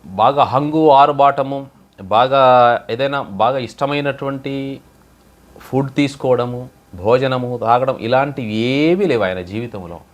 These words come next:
టమాటా పప్పు, చారు, అన్నము, ఒక నిమ్మరసం, ఇంత సాధారణమైనటువంటి జీవితం అందశ్రీ గారిది. అక్కడ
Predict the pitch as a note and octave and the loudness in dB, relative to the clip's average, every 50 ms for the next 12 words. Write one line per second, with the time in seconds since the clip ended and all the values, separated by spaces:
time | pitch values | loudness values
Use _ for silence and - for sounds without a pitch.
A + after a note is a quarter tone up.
0 | _ _ _ _ _ _ _ _ _ _ _ _ _ _ _ - _ _ - - | _ _ _ _ _ _ _ _ _ _ _ _ _ _ _ -20 _ _ -20 -20
1 | _ - - _ _ - G2+ G#2+ B2 C#3 C#3+ C#3 C#3+ C3+ - C#3 B2+ - - C#3 | _ -20 -20 _ _ 0 0 2 4 2 2 2 0 -2 -2 -4 -6 -6 -6 -8
2 | D3+ F3+ G3 _ _ _ - - A2 G2+ G#2 A2+ A2+ B2 C#3 D#3+ - _ _ _ | -8 -10 -12 _ _ _ -6 -2 2 2 2 2 0 -2 -6 -12 -16 _ _ _
3 | - F#2+ G#2 A2 A#2 A2+ A2+ A#2+ C3 C3+ - - G#2 G#2 A2 G2+ G2 G#2 G#2+ A2+ | -8 -6 -4 -4 -6 -6 -6 -8 -12 -12 -12 -10 -8 -6 -6 -6 -4 -2 0 0
4 | A2+ G#2+ G2 - G#2 F#2+ - - G#2+ G#2+ A#2 - C3 A#2+ A#2 G#2+ A#2 A#2 A#2 C3 | 0 0 -2 -4 -12 -14 -12 -12 -12 -6 -4 -4 -2 0 2 2 2 2 2 0
5 | C3+ C3+ C#3 C3 B2 A#2 A#2 A#2 A2+ - A#2 A2 G#2 - G#2 G2+ G2 G2 - F2 | 0 0 -2 -6 -8 -8 -10 -12 -12 -12 -12 -12 -10 -10 -10 -10 -10 -12 -16 -18
6 | - - _ _ _ _ _ _ _ _ _ _ _ _ _ _ _ _ _ _ | -20 -20 _ _ _ _ _ _ _ _ _ _ _ _ _ _ _ _ _ _
7 | - - - _ - G2 G#2 A2+ B2 B2 - - B2 A2+ G2 F#2+ F2+ E2+ E2+ - | -20 -20 -18 _ -6 -4 -2 0 -2 -2 -2 -4 -4 -4 -4 -4 -6 -8 -8 -14
8 | - - - _ _ - - - - E3+ E3 D3+ B2+ B2+ C3 C3+ | -20 -20 -20 _ _ -20 -12 -6 -2 2 4 4 4 4 2 0